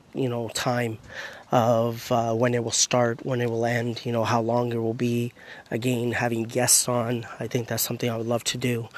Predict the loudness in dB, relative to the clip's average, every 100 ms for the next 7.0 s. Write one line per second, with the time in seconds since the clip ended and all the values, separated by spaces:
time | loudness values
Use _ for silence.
0 | -16 -14 -12 -10 -2 0 2 0 -2 -4
1 | -8 _ 0 4 6 6 4 6 2 0
2 | -2 -2 0 0 -2 -2 -2 -2 -2 -2
3 | 0 -2 -2 4 4 4 0 0 0 0
4 | -2 -2 -4 -4 -6 -4 -2 0 0 0
5 | -4 -2 0 2 0 0 -2 0 2 2
6 | 0 -2 -2 -2 -2 0 0 0 -2